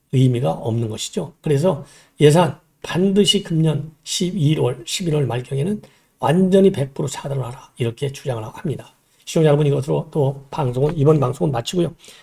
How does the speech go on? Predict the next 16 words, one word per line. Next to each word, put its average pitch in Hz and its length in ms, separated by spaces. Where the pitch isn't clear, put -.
바로 170 220
이어서 165 380
또 170 120
검찰 151 340
관련 143 260
뉴스들이, 135 440
어마어마하게 156 680
중요한 147 320
뉴스들이 139 260
많아요. 117 260
이 185 440
내용 139 320
여러분께 123 540
바로 170 440
이어서 139 340
보도해드리겠습니다. 123 840